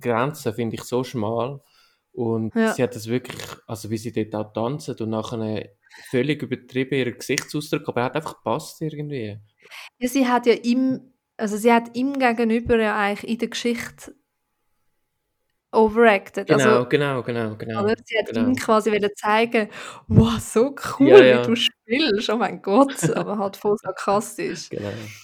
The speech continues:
Speaker 2: Und das hat sie wirklich ganz grossartig
Speaker 1: Ja.
Speaker 2: gemacht. Da gibt's ja plötzlich so einen Wandel von ihrer Figur, finde ich.
Speaker 1: Aha, ja.
Speaker 2: Also da merkst du plötzlich so, aha, sie ist gar nicht so ein Baby, wo in so einer Baby-W G mit anderen Babys und so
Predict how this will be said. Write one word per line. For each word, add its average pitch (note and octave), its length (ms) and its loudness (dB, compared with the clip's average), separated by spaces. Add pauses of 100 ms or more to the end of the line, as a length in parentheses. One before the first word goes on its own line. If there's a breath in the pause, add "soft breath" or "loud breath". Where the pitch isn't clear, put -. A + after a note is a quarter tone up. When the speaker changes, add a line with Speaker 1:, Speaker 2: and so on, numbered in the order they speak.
(160)
Speaker 2:
Und G#3 100 -2
das G#3+ 80 -4
hat - 60 -18
sie G3+ 100 -4
wirklich G3 360 -6
ganz F3 360 -2
grossartig D#3+ 640 -4
Speaker 1:
Ja. - 120 -12
Speaker 2:
gemacht. - 240 -8
Da - 80 -18
gibt's - 200 -16
ja G#3 60 0
plötzlich G#3 360 -2
so A3+ 120 -2
einen G3+ 180 -2
Wandel G3+ 400 0
von G3+ 160 2
ihrer F#3+ 320 2
Figur, F#3 480 -6
finde E3 460 -6
ich. A#2+ 60 -2
Speaker 1:
Aha, B2 280 -4 (260)
ja. A#2+ 280 -10 (280)
Speaker 2:
Also A3+ 180 0
da A3 160 6
merkst G#3+ 320 0
du - 40 -12
plötzlich G#3 360 0
so, - 160 -2
aha, A3 300 2
sie A3 120 -4
ist A3+ 140 -8
gar A3 120 0
nicht A3+ 140 -4
so A3+ 100 -2
ein A3 100 -2 (120)
Baby, A3 420 0
wo G#3 100 -2
in G#3 80 -2
so G#3 120 -8
einer G#3 300 -2 (380)
Baby-W G3+ 640 2
G G3+ 440 2
mit G3 260 -8 (680)
anderen G#3 400 -2 (140)
Babys G3 640 4
und G3 180 -8
so F#3+ 120 -16